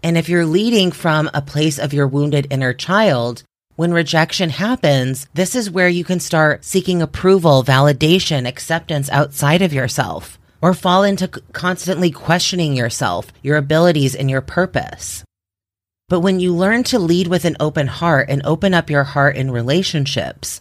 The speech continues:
you can use rejection as a catalyst for growth.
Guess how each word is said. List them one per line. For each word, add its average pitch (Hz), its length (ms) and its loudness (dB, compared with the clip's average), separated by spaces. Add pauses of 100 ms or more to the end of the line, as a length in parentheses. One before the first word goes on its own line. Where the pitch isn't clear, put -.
you 156 140 0
can 160 160 0
use 170 420 0
rejection 139 880 -2 (220)
as 143 180 2
a 151 60 2
catalyst 156 680 0
for 123 120 -4
growth. - 580 -6